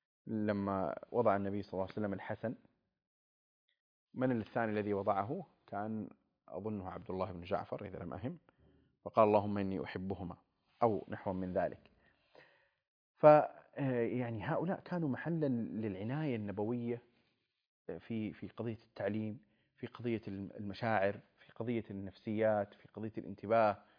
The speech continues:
وهذه بركة يعني للنبي صلى الله عليه وسلم، شيء عجيب يعني،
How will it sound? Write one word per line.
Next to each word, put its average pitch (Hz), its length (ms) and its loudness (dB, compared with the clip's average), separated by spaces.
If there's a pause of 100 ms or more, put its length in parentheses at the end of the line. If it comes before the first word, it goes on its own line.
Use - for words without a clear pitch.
(640)
وهذه 180 260 2
بركة 123 480 0 (240)
يعني 104 180 -8
للنبي 107 380 -2
صلى 101 180 -2
الله 104 240 -2
عليه 92 120 -2
وسلم، 107 340 -6
شيء 190 240 -6
عجيب 110 320 -4
يعني، 78 200 -20